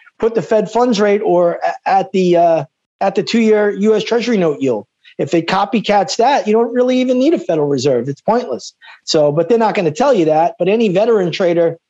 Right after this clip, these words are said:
that's been in this business for, you know, fifteen, twenty, thirty years knows that. And, um, you know, they're still behind the curve. I mean, listen, food prices are high.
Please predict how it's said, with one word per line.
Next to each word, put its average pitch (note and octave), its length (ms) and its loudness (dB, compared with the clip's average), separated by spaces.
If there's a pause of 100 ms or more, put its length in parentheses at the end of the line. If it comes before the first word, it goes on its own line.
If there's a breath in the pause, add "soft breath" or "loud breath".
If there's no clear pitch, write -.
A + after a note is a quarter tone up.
that's D#3 160 -4
been F#3 160 0
in F#3 120 0
this E3+ 120 0
business F3 400 0
for, E3 300 2
you D#3+ 100 0
know, D#3+ 300 -2 (260)
fifteen, F#3 400 0
twenty, F#3 320 0
thirty F#3 300 2
years A3 320 2
knows F#3 300 0
that. F3 280 -2 (420 soft breath)
And, F3+ 440 0
um, G#3 360 0
you A3 120 -2
know, A3+ 100 2
they're A3+ 160 2
still A#3+ 260 0
behind B3 320 -2
the B3 60 -6
curve. A#3+ 320 0
I D3 60 0
mean, D#3+ 280 0 (360 soft breath)
listen, D3 340 -2
food A#3 300 0
prices C#3+ 520 0
are D#3+ 300 0
high. E3+ 540 -2